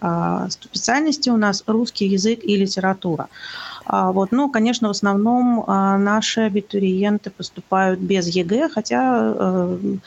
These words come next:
на-, к нам поступают и, и после школы без инвалидности, да, тогда, а, они з-,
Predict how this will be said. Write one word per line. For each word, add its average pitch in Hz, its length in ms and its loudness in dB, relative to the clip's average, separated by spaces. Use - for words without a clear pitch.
на-, 202 100 0
к 196 100 -8
нам 180 140 0
поступают 170 600 -4
и, 185 120 0
и 160 60 -6
после 202 300 -2
школы 190 400 0
без 165 220 0
инвалидности, 240 680 0
да, 196 140 -2
тогда, 170 640 -2
а, - 280 -2
они 170 220 0
з-, 175 100 -8